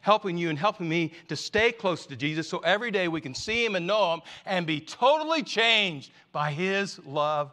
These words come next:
for us. And again, I think we see that truth illustrated in this scripture. One, one more piece of background. In this scripture, we're gonna have an opportunity to listen in on a conversation between two women.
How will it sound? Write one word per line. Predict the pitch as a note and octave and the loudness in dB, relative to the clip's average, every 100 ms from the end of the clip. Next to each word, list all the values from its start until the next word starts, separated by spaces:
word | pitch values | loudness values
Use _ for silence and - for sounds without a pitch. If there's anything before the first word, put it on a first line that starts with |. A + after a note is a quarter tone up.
| _ - | _ -14
for | C3+ F2+ | -10 -8
us. | B2+ B2+ - - _ _ _ _ _ _ - - _ | -10 -14 -20 -20 _ _ _ _ _ _ -20 -20 _
And | C#3+ C#3+ | -10 -8
again, | D3 G#3+ F3+ G2+ - | -8 -8 -8 -10 -10
I | D#3+ | -12
think | D#3+ B2+ D3 | -10 -12 -10
we | D#3 | -10
see | - A#2 | -10 -14
that | - C#3+ - | -12 -14 -14
truth | - - C3 G2+ C3+ _ _ - - _ _ _ _ _ _ - | -16 -12 -10 -12 -16 _ _ -20 -20 _ _ _ _ _ _ -14
illustrated | B2+ G#2+ - G#2 G2+ F#2+ | -12 -12 -14 -16 -16 -18
in | |
this | F#2+ | -18
scripture. | - - F2+ - - _ - | -18 -20 -20 -20 -20 _ -14
One, | F3 - E3+ | -12 -8 -4
one | F#3+ F#3 | -4 -2
more | F3 | -4
piece | D#3 E3 D3+ | -4 -8 -10
of | A#2 | -10
background. | G#2+ G2+ - G2+ - _ _ _ _ _ _ _ | -14 -16 -18 -20 -20 _ _ _ _ _ _ _
In | E3+ G3 | -4 -2
this | F3 | -2
scripture, | - F3 - A#2+ | -4 -6 -6 -6
we're | |
gonna | C3+ D3+ | -4 -4
have | C3+ | -4
an | B2+ | -4
opportunity | C3 - D3+ A#2 | -6 -6 -8 -6
to | |
listen | A#2+ C3 C#3+ C#3 | -6 -6 -6 -6
in | B2 | -6
on | G#2+ | -8
a | |
conversation | - C3 B2 - C3 - G2+ | -8 -8 -8 -10 -10 -12 -14
between | G#2+ G#2+ G2+ | -14 -14 -14
two | G2+ - C3 C3 A#2+ _ A#2+ | -14 -12 -10 -10 -12 _ -18
women. | G2+ F2 | -18 -18